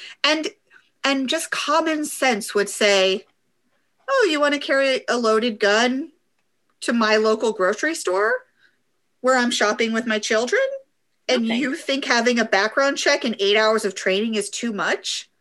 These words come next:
Speaker 1: before you interact with my children with a loaded gun in your pocket? Hmm. Okay."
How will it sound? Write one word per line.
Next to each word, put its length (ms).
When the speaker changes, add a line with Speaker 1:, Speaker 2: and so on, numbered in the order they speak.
Speaker 1:
before 320
you 200
interact 420
with 140
my 120
children 400
with 140
a 40
loaded 320
gun 200
in 100
your 100
pocket? 480
Hmm. 180
Okay." 360